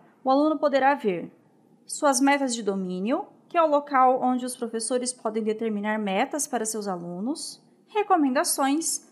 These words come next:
que é o local onde o professor pode enviar tarefas aos seus alunos, cursos, que é o local onde o aluno vê as suas disciplinas que ele está estudando e tem uma noção em percentual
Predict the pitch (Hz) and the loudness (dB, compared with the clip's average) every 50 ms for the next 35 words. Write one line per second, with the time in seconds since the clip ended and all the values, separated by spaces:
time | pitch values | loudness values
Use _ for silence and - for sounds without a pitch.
0 | _ _ _ - 370 370 349 320 302 302 - 294 269 294 294 254 247 254 247 262 | _ _ _ 0 0 2 2 2 -2 0 2 4 4 4 4 2 0 -2 -2 -4
1 | 254 254 247 254 - 240 - - 240 240 240 226 202 208 214 220 214 214 220 196 | -6 -6 -8 -8 -6 -6 -4 -4 -4 -4 -2 -4 -4 -4 -4 -6 -6 -6 -4 -4
2 | 208 208 302 311 285 262 285 339 330 294 247 226 220 214 - 208 190 196 269 285 | -4 -2 0 2 4 4 4 2 0 -2 -4 -4 -4 -6 -4 -4 -4 -2 -2 -2
3 | 269 240 226 226 233 254 277 277 - - - - _ _ _ _ _ _ _ _ | 0 -2 -2 -2 -2 -4 -4 -4 -6 -10 -12 -14 _ _ _ _ _ _ _ _
4 | _ _ _ - 330 330 294 262 247 - - 302 302 - - - - _ _ _ | _ _ _ -2 0 0 2 0 -2 -4 -6 -6 -6 -6 -6 -6 -8 _ _ _
5 | _ - 349 339 330 311 285 285 - 320 302 294 285 277 269 269 254 262 254 233 | _ 0 2 2 2 2 0 0 0 2 4 4 4 4 2 0 0 0 0 0
6 | 233 233 233 247 247 247 240 220 214 202 196 202 208 240 269 330 370 330 302 285 | 0 0 0 -2 -2 0 0 -2 -2 -4 -4 -2 0 0 2 2 2 2 2 0
7 | - - 277 277 269 233 233 233 - 233 226 - 240 240 277 320 320 - - 247 | -2 -4 -2 -2 -2 -2 -2 -4 -4 -6 -6 -6 -6 -4 -2 -2 -2 -4 -4 -4
8 | 214 226 226 - 226 214 226 - 226 190 190 190 202 240 277 277 269 262 262 302 | -6 -4 -4 -4 -4 -4 -4 -6 -6 -6 -4 -2 0 2 2 2 0 0 -2 -4
9 | 302 302 302 320 330 349 359 349 - - 320 302 311 302 294 302 311 370 381 - | -2 -2 0 0 0 -2 -2 -2 -2 -2 0 0 0 0 0 -2 -4 -4 -2 -2
10 | - 349 349 339 320 277 247 233 269 285 285 | -4 -4 -4 -4 0 4 6 6 6 4 2